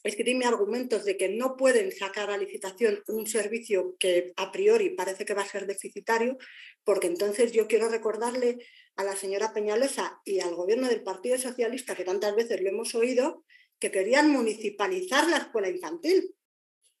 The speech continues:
Entonces, ¿qué tipo de gestión querían hacer? Si no son capaces ahora mismo de sacarlo adelante bajo el argumento y la excusa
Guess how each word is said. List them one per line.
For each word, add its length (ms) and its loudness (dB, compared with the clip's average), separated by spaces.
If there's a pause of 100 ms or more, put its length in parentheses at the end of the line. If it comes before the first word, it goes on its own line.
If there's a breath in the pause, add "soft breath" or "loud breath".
(520)
Entonces, 420 -4
¿qué 120 0
tipo 220 0
de 100 2
gestión 360 -6
querían 320 -4
hacer? 480 -4 (1000)
Si 100 0
no 140 -2
son 120 2
capaces 460 -2
ahora 240 0
mismo 320 -6
de 120 -6
sacarlo 360 -4
adelante 400 -2
bajo 300 -6
el 80 -2
argumento 520 -2
y 60 4
la 120 0
excusa 600 -6